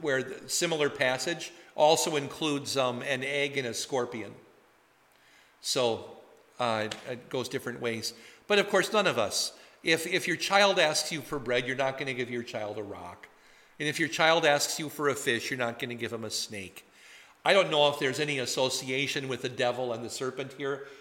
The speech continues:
but you're just, if you ask for a fish, you're not gonna get a snake. And, uh, Jesus' point is, if you,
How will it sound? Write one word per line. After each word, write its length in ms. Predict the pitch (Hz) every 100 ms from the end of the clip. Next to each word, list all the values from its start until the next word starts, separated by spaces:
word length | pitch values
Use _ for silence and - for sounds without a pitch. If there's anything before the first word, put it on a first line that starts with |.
| - -
but 400 | 147 143 - -
you're 120 | 160
just, 360 | 160 190 - -
if 180 | 170 170
you 140 | 190
ask 280 | 170 151 -
for 220 | - 165
a 140 | 147
fish, 580 | 127 - - 151 120 -
you're 100 | 139
not 240 | 127 113 -
gonna 180 | 120
get 160 | 113 117
a 80 | 110
snake. 460 | - 117 107 104 - - - - _
And, 260 | - 151 147
uh, 240 | 143 131 131 -
Jesus' 400 | 185 185 160 -
point 440 | - 254 277 -
is, 580 | - 117 104 117 - - - - - _ -
if 380 | 160 147 - -
you, 720 | 123 185 311 233 113 127 196